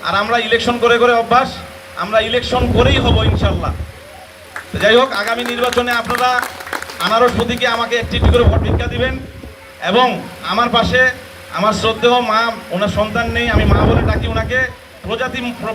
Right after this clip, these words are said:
প্রজাপতি মার্কায় আপনারা একটি একটি করে ভোট ভিক্ষা দিবেন ওনাকে, এটি আমার,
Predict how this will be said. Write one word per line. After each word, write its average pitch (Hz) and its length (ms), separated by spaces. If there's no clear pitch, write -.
প্রজাপতি 240 440
মার্কায় 233 420
আপনারা 214 280
একটি 226 180
একটি 240 160
করে 233 160
ভোট 214 200
ভিক্ষা 233 260
দিবেন 226 220
ওনাকে, 208 280
এটি - 140
আমার, 220 200